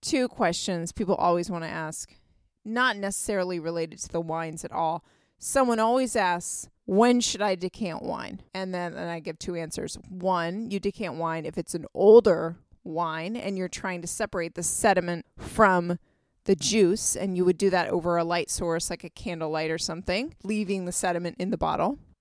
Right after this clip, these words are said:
And two, you would do that with a wine that just needs to open, needs air, usually, like, a tighter, more full-bodied red, like a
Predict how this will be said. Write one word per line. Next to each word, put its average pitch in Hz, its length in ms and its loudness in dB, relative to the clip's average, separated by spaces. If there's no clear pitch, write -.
And 208 240 -14
two, 294 500 0
you 208 180 -6
would 196 160 2
do 202 180 0
that 185 300 -2
with 220 140 -6
a 202 60 -2
wine 180 600 -6
that 202 140 -4
just - 280 -2
needs 247 380 -6
to - 160 -8
open, 196 400 -4
needs 190 320 -8
air, 180 400 -6
usually, 247 500 0
like, 226 220 -6
a 202 160 -4
tighter, 208 920 2
more 208 760 10
full-bodied 214 920 10
red, 170 540 2
like 185 220 -2
a 170 180 2